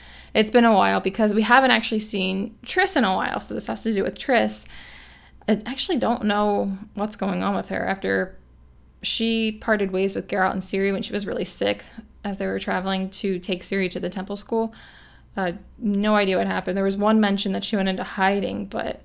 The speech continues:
I don't know why she would go into hiding exactly. Uh, maybe Rience was looking for her too.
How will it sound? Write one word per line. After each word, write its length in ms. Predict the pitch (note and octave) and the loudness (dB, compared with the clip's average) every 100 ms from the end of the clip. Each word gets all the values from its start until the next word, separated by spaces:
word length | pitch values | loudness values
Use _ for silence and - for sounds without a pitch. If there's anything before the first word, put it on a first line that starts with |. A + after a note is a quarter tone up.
| - | -14
I 60 | |
don't 200 | G3 G#3 | -12 -8
know 280 | A3 G#3 G3 - | -6 -6 -6 -8
why 200 | G#3 A#3 | -4 -4
she 160 | A#3 | -4
would 120 | B3+ | -6
go 140 | B3 B3+ | -4 -4
into 140 | B3+ | -2
hiding 340 | B3+ B3+ C4 C4 | -2 -2 -2 -2
exactly. 720 | B3+ B3 A#3+ B3 B3 A#3+ B3 | -2 2 0 0 0 0 0
Uh, 220 | G#3+ F#3+ | 0 -2
maybe 640 | F#3 F#3 F3+ F#3+ F#3+ F#3 - - - - | -2 -4 -2 -4 -4 -8 -14 -20 -20 -12
Rience 380 | G3 G3+ G#3 - | -8 -6 -8 -10
was 140 | G3+ | -10
looking 200 | G#3 G#3+ | -6 -8
for 160 | G3+ G3+ | -6 -6
her 140 | G3+ | -6
too. 540 | G3 G#3+ G3+ G3+ G3+ | -6 -6 -4 -4 -8